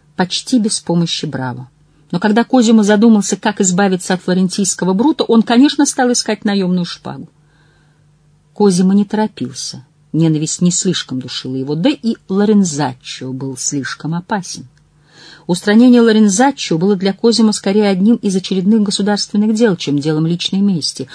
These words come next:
Убить его, конечно, следовало. Нельзя было позволить жить человеку, который мог сказать: «Я убил флорентийского герцога». Но и это дело, как всякое другое,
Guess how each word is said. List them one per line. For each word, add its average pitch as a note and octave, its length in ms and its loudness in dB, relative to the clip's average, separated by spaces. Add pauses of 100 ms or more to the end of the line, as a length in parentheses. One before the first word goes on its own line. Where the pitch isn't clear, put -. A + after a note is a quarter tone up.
(180)
Убить G#3 420 4
его, C#4+ 160 2
конечно, B3+ 440 4
следовало. C#3 760 0 (220)
Нельзя G#3+ 480 2
было C#3+ 300 -2
позволить D#3+ 520 2
жить D#3 280 -4
человеку, D3 540 -4
который D#3 320 -4
мог D3+ 180 -2
сказать: D3+ 520 -2
«Я D#3+ 340 -2
убил E3+ 520 0 (300)
флорентийского F#3 960 0
герцога». C#3+ 800 -6 (880)
Но F3 280 2
и G#3+ 280 -2
это D3+ 580 -4 (300)
дело, C3+ 480 -6 (320)
как B2+ 160 -12
всякое C3 400 -8
другое, C3+ 520 -6